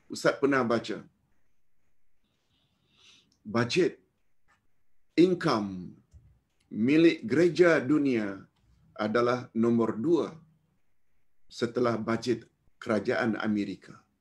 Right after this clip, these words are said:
Amerika Syarikat punya bajet tertinggi. Yang keduanya, bajet yang paling besar,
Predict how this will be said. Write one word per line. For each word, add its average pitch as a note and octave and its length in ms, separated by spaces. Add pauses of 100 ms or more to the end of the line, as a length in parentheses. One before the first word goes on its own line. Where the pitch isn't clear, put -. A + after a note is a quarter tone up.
(960)
Amerika D#3 800
Syarikat D3 580 (1300)
punya B2+ 240
bajet D#3 480
tertinggi. B2 720 (320)
Yang C#3 320
keduanya, E3 640 (400)
bajet A#2+ 560
yang G#2+ 240
paling G#2+ 240
besar, D3 400